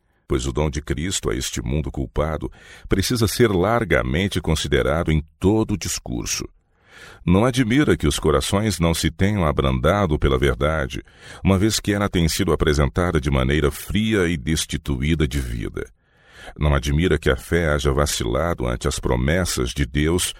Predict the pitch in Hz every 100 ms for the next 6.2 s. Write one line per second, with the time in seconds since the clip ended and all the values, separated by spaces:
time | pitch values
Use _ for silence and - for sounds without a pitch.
0 | - - 82 80 87 - 117 107 82 82
1 | 69 90 92 - 85 82 76 69 - 92
2 | 101 73 65 67 76 67 - 85 82 71
3 | 67 60 76 95 76 64 60 - 67 62
4 | 60 58 - 85 92 107 - - - 80
5 | 80 80 73 92 95 69 69 62 60 58
6 | 50